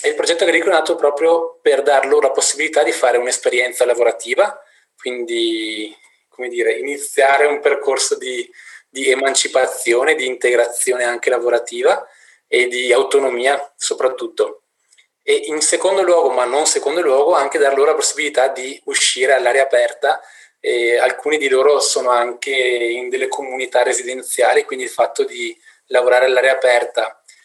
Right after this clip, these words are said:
e avere a che fare tutti i giorni con, eh, un contesto agricolo,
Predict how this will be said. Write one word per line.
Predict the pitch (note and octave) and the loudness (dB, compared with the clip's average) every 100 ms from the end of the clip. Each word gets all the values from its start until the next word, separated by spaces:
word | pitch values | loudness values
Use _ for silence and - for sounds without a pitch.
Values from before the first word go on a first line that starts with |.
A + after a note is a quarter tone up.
| _ _ _ | _ _ _
e | - A2+ A2+ G#2+ G#2 G#2+ | 0 2 4 2 0 -4
avere | - A2+ B2+ B2+ | -2 0 2 2
a | A2+ | 0
che | - | -4
fare | - A#2 A#2 A2+ | -2 0 0 -2
tutti | - - | -8 -10
i | B2+ | -4
giorni | C3 C3 A#2 | -2 0 -4
con, | - B2+ B2 A2+ | -2 0 0 -4
eh, | A2+ A2+ A2 | -2 -2 -2
un | A2+ | -6
contesto | - A#2 A#2 A#2 - | -10 -4 0 0 0
agricolo, | C3 - B2+ - B2+ D3+ - | -2 -2 -4 0 2 2 0